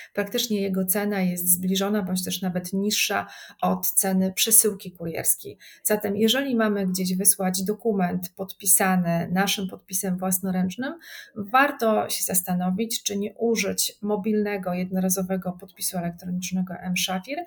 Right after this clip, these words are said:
i wysłać go elektronicznie zamiast wysyłania, drukowania, mm, i czekania na dostarczenie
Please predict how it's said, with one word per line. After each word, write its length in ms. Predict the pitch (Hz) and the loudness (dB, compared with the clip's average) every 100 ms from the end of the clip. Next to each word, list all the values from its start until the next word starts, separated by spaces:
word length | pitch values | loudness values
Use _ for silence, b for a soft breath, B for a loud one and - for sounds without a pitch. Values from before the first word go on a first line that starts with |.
| B B B | B B B
i 260 | - 494 233 | -8 -6 0
wysłać 400 | 285 - 233 226 | 4 4 4 0
go 460 | 190 190 180 180 180 | 0 2 2 2 0
elektronicznie 1080 | 202 202 - 196 185 185 185 190 185 185 185 | 0 0 -4 -2 0 2 0 2 4 2 0
zamiast 680 | 185 180 185 185 180 - - B B 180 | 2 4 4 4 2 0 -2 B B -2
wysyłania, 640 | 185 196 175 170 170 175 | 2 2 2 2 4 2
drukowania, 840 | 180 185 185 175 160 160 160 160 - | 0 -2 -4 -4 -10 -12 -10 -8 -8
mm, 360 | - 180 175 - | 0 2 2 -4
i 120 | 214 | -4
czekania 460 | 202 190 170 165 165 | -4 -4 -4 -4 -6
na 120 | 175 | -4
dostarczenie 720 | 170 - 175 - 160 156 160 | -2 -2 -4 -8 -10 -10 -16